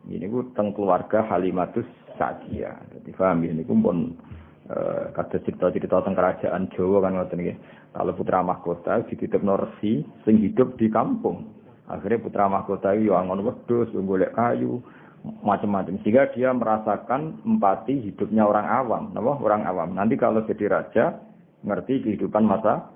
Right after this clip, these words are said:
masyarakat. Sama ndelok film-film kuno kan ngoten nggih, napa? Putra mahkota biasanya dipasrahkan seorang apa? Resi. Yang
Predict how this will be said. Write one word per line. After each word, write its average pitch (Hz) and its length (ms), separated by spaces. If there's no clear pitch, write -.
masyarakat. - 560
Sama 98 200
ndelok 92 280
film-film 98 560
kuno 104 240
kan 104 160
ngoten 90 240
nggih, 82 160
napa? 107 160
Putra - 320
mahkota 92 560
biasanya 98 400
dipasrahkan 104 560
seorang 92 320
apa? - 320
Resi. 127 480
Yang 98 100